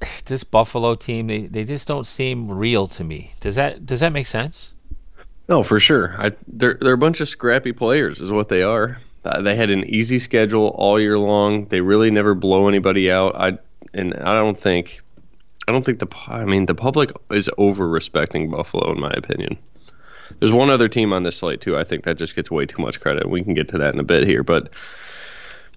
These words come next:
Speaker 2: yeah, I, I do not believe in Josh Allen to win a big-time game in the playoffs against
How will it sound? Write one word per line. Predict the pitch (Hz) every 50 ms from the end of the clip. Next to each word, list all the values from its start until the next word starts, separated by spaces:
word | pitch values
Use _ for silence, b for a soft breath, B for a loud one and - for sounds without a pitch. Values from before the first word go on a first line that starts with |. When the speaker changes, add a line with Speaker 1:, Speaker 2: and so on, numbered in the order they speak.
| - - - -
Speaker 2:
yeah, | 120 110 95 85 -
I, | - 101 113 107 - 107
I | 113
do | 117 113
not | 107 107 104 107 104 107 107 - - - - - - 117
believe | - 104 101 101 101 98 82 95
in | 92 87
Josh | 90 95 87 85 87 - -
Allen | 92 87 80 78 78
to | 78 - -
win | 80 85 85 80
a | 78
big-time | 76 85 80 - - 90 82 78 80
game | 76 - 71 73 69
in | 65 64
the | 64 67
playoffs | - - 71 64 62 60 62 69 - - -
against | - 62 65 - - - - -